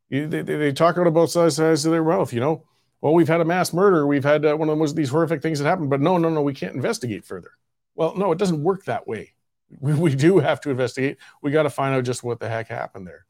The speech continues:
But apparently pretty soon it's gonna be illegal to even ask for that. And that's very, very troubling. All right, let's get into the newsroom and talk to our news editor, Dave Naylor, and see what else is going on out there. Hey, Dave, how you doing?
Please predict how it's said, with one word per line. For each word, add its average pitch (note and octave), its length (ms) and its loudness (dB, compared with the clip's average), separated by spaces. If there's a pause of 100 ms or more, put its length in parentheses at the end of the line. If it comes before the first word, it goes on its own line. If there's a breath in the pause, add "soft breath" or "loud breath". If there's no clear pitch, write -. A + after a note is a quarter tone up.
(760)
But A#2+ 120 -2
apparently D#3+ 360 0
pretty F3+ 220 -2
soon D#3 200 -2
it's C3 80 -6
gonna D3 120 -4
be C3+ 100 0
illegal C3+ 280 2
to B2+ 80 0
even A#2+ 180 -4
ask A#2+ 440 -10
for F#2 160 -14
that. D#2 320 -16 (460)
And F#2+ 100 -12
that's G#2+ 140 -10
very, G#2+ 480 -4
very G2 320 -10
troubling. E2+ 340 -12 (1040)
All C#3 240 2
right, G2+ 220 -6 (300)
let's F#3 140 2
get G3+ 140 4
into G3 220 4
the F3 80 4
newsroom E3 400 4
and C3+ 300 0
talk D#3 260 0
to D3 100 0
our C#3 140 2
news C3 180 0
editor, B2 260 -2
Dave B2 360 0
Naylor, A#2+ 380 -2
and G2+ 120 -8
see C3+ 160 -6
what A2+ 120 -4
else G#2+ 200 -8
is G#2 100 -12
going A2+ 220 -2
on A2+ 140 -4
out A2+ 100 -6
there. B2 140 0
Hey, E3+ 100 4
Dave, E3+ 200 4
how F3 60 4
you E3+ 80 4
doing? B2 280 -2